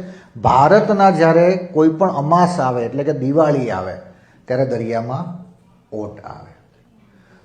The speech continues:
તો વિચાર કરો, ઘણીવાર બે સાતમ કપાતી હોય, એક છઠ વધતી હોય, કાં ચૌદ દિવસનું પખવાડિયું હોય, કાં સોળ દિવસનું પખવાડિયું હોય,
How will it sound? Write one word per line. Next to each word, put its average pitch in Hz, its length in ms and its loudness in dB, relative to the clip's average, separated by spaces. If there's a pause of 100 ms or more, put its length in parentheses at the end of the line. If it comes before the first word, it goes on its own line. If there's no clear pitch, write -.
તો 214 120 2
વિચાર 156 400 2
કરો, 175 280 0
ઘણીવાર 156 340 0
બે 147 240 0
સાતમ 143 460 -4
કપાતી 123 540 -4
હોય, 113 280 -4
એક 131 300 -8
છઠ 139 260 -4
વધતી 117 460 -6
હોય, 104 280 -6 (320)
કાં 156 260 0
ચૌદ 196 260 4
દિવસનું 180 440 -2
પખવાડિયું 120 580 -2
હોય, 113 180 -4 (300)
કાં 123 180 -8
સોળ 180 300 0
દિવસનું 127 480 -4
પખવાડિયું 104 560 -6
હોય, 104 260 -6